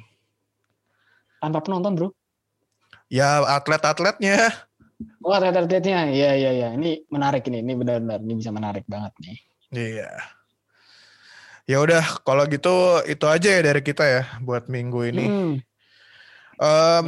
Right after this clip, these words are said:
Speaker 2: ya,
Speaker 1: Ya.
Speaker 2: seperti biasa, mitra pendengar N S T bisa baca tulisan-tulisan kita di mediumnya The Amateurs, terus juga bisa ngikutin update-nya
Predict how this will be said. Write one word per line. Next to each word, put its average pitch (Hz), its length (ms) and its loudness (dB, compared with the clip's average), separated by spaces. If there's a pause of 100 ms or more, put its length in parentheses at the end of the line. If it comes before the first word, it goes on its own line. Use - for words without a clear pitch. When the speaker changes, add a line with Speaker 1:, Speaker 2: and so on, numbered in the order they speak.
Speaker 2:
ya, 190 80 6
Speaker 1:
Ya. 190 80 2
Speaker 2:
seperti 165 320 0
biasa, 160 720 4
mitra 135 240 -2
pendengar 131 320 0
N 131 160 0
S - 160 -6
T 151 320 0
bisa 120 400 -2
baca 123 640 -2
tulisan-tulisan 127 560 -2
kita 139 480 0
di 127 400 -2
mediumnya 131 720 -4
The 127 80 0
Amateurs, 127 640 -2
terus 135 160 -4
juga 127 160 -4
bisa 127 320 -2
ngikutin 127 560 -4 (1040)
update-nya 160 560 2